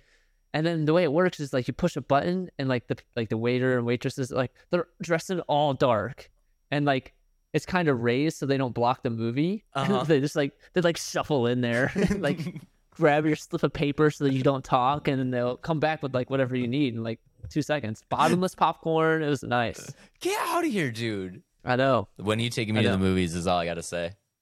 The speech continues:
Speaker 1: Whenever you come down. Whenever
Speaker 2: I'm
Speaker 1: you come
Speaker 2: too,
Speaker 1: down here.
Speaker 2: okay. All right, we're going to the movies. We're going to the movies every single day, uh, for twenty dollars, 'cause that is
Speaker 1: Yeah.
Speaker 2: mo-, that is the most amazing deal. Um, I
Speaker 1: Right?
Speaker 2: think he, up here in New York, it might be twenty dollars just to park at the movie <laughs> theater. So,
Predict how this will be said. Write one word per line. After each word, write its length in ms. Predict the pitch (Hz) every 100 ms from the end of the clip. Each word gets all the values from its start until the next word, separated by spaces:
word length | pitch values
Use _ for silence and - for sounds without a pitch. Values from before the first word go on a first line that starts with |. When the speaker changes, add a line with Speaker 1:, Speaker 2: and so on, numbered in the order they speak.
| _
Speaker 1:
Whenever 280 | - 131 135
you 80 | 143
come 160 | 151
down. 340 | 151 170 190 123 135
Whenever 180 | 139
Speaker 2:
I'm 60 | 151
Speaker 1:
you 80 | 156
come 100 | 160
Speaker 2:
too, 60 |
Speaker 1:
down 180 | - 170
here. 120 | -
Speaker 2:
okay. 240 | 120 101 87 104
All 60 | -
right, 140 | 98 95
we're 120 | 101
going 140 | 110 110
to 40 |
the 60 | 98
movies. 380 | 95 92 85
We're 80 | 107
going 180 | 107 117
to 60 | 123
the 60 |
movies 260 | 127 117 107
every 260 | 107 110 107
single 260 | 120 104
day, 320 | 98 98 82 76
uh, 180 | - 90
for 120 | 87 101
twenty 340 | - 110 104
dollars, 560 | 98 90 82 82 - - -
'cause 140 | 95
that 180 | 92 95
is 60 | 123
Speaker 1:
Yeah. 120 | 147
Speaker 2:
mo-, 100 | 113 -
that 180 | 104 101
is 100 | 95
the 60 |
most 240 | 101 98 -
amazing 460 | 95 92 92 87 85
deal. 260 | 87 82 - - - -
Um, 200 | 107 101
I 20 |
Speaker 1:
Right? 160 | 143 226
Speaker 2:
think 340 | 127 135 151 - - _ _
he, 220 | - -
up 220 | - 123 -
here 240 | 139 135
in 100 | 131
New 60 | 123
York, 340 | 95 101 110
it 80 | 113
might 320 | 92 95 101 104
be 160 | 113
twenty 440 | 110 - 107 101 95
dollars 480 | 98 90 92 90
just 260 | - 95 -
to 60 | - -
park 520 | - 101 85 - - _ _ -
at 160 | 87
the 80 | -
movie 300 | 87 82 85
<laughs> 0 |
theater. 760 | 92 135 - 170 123 147 127 151
So, 460 | - 147 117 -